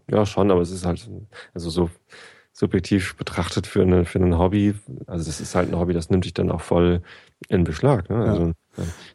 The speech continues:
Speaker 1: Man muss irgendwie so und so viele Flugstunden im Jahr haben, glaub ich auch, damit der Flugschein nicht irgendwie
Speaker 2: Ja, aber das war total
Speaker 1: ab-
Speaker 2: wenig. Hatte ich den, den Piloten auch gefragt, hatte, ich glaube, zwölf Stunden in zwei Jahren oder sowas.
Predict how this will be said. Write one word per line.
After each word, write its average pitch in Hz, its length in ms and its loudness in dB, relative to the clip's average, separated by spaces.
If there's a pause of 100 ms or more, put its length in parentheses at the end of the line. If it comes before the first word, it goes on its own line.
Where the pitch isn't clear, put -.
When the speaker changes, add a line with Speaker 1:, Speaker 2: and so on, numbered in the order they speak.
Speaker 1:
Man 90 120 4
muss 110 180 4
irgendwie 101 240 4
so 90 100 0
und 98 80 2
so 92 60 -8
viele 92 220 -10
Flugstunden 95 480 -2
im 85 40 -4
Jahr 82 220 -2
haben, 127 300 2
glaub 135 180 0
ich - 140 -8
auch, 131 200 0
damit 95 280 0
der 90 80 2
Flugschein 90 560 -2
nicht 87 240 -4
irgendwie 87 340 -4 (240)
Speaker 2:
Ja, 117 140 0
aber 110 80 -2
das 113 160 -2
war 113 80 2
total 113 260 0
Speaker 1:
ab- 113 60 4
Speaker 2:
wenig. 117 200 2
Hatte 120 100 0
ich 113 100 -8
den, 113 180 0
den 104 160 -6
Piloten 107 380 -2
auch 101 140 -4
gefragt, 98 340 -6
hatte, 110 140 -10
ich - 140 -10
glaube, 101 260 -2
zwölf 101 380 0
Stunden 123 360 2
in 104 100 0
zwei 98 240 -2
Jahren 98 440 0
oder 85 180 -6
sowas. 85 300 -8